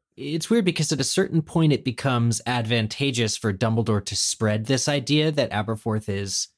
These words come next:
simple. Um, you know, he's, Dumbledore's the one going around telling everybody about his brother's love of goats, and Rita Skeeter's book on Aberforth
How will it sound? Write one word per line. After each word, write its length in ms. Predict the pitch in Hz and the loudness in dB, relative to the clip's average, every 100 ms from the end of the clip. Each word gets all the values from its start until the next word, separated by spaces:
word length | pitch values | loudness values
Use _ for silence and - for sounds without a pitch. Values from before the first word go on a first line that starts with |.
| _ _ _ _ _ _ _ | _ _ _ _ _ _ _
simple. 680 | - 131 113 175 220 220 - _ _ _ _ _ _ | -4 0 2 2 2 -2 -8 _ _ _ _ _ _
Um, 480 | 107 110 110 107 101 | 0 0 2 0 -2
you 100 | 120 | -2
know, 80 | 104 | -2
he's, 320 | 101 156 139 | 0 0 0
Dumbledore's 520 | 135 123 147 156 135 117 | -4 0 0 2 2 2
the 60 | |
one 120 | 123 | 0
going 200 | 110 113 107 | 2 2 2
around 300 | 117 135 120 | 0 -2 -2
telling 260 | 120 107 | 0 0
everybody 300 | 101 98 104 | -2 0 -2
about 340 | 95 98 92 - _ _ _ _ _ _ | 0 -2 -2 -4 _ _ _ _ _ _
his 280 | 120 123 107 | -2 0 2
brother's 600 | 135 120 113 107 98 - | 2 2 2 2 0 -2
love 260 | 110 101 | 0 0
of 140 | 95 95 | -2 -2
goats, 520 | 110 98 92 - - | 0 0 -4 -6 -4
and 420 | 101 98 98 92 - - - _ | -2 0 -2 -4 -10 -20 -20 _
Rita 240 | 117 131 | 2 4
Skeeter's 440 | 123 - 131 110 95 | 2 2 2 2 0
book 360 | - 143 143 - | 0 0 0 0
on 160 | 110 | 2
Aberforth 640 | 104 104 104 - 104 98 | 2 0 -4 -2 -2 -2